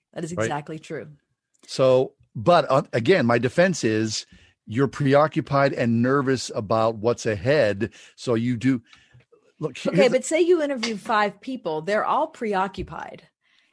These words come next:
Speaker 1: It's just going to depend on who handled that moment better.
Speaker 2: Right. Okay. What, how about this, how about this then? What if you get the flip side where instead of the person, you know, sort of ignoring the receptionist,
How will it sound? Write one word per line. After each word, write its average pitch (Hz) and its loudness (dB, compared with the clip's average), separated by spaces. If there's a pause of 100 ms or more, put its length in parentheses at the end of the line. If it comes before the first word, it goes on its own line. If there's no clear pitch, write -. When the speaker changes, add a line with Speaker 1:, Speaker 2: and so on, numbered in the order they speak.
Speaker 1:
It's 220 -4
just 247 -6
going 226 -4
to 196 -8
depend 208 -4
on 190 -2
who 180 -6
handled 196 -6
that 175 -6
moment 175 -10
better. 220 -6 (240)
Speaker 2:
Right. 104 -4
Okay. 131 0
What, 123 0
how 120 -4
about 135 2
this, 143 -4
how 120 -4
about 117 0
this 170 0
then? 80 -6 (300)
What 143 0
if 156 -2
you 151 -6
get 127 0
the 120 -4
flip 135 -4
side 92 -4 (260)
where 117 2
instead 127 -4
of 151 -2
the 131 2
person, 123 -2
you 120 -2
know, 110 -4
sort 104 -6
of 95 -6
ignoring 107 0
the 95 -6
receptionist, 104 -8